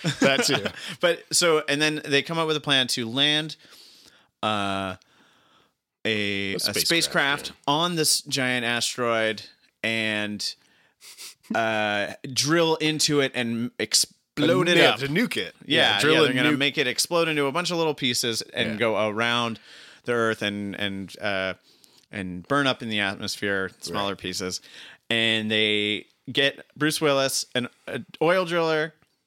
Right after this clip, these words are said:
Speaker 2: uh, as a consultant, and say, like, "Hey, teach us how to drill." And he's like, "No. If we do this,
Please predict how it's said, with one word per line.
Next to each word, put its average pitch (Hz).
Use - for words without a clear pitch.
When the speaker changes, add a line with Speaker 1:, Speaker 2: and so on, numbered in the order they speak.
Speaker 2:
uh, 110
as 120
a 117
consultant, 120
and 117
say, 120
like, 107
"Hey, 120
teach 135
us 131
how 127
to 110
drill." 127
And 110
he's 104
like, 98
"No. 101
If -
we 123
do 110
this, 117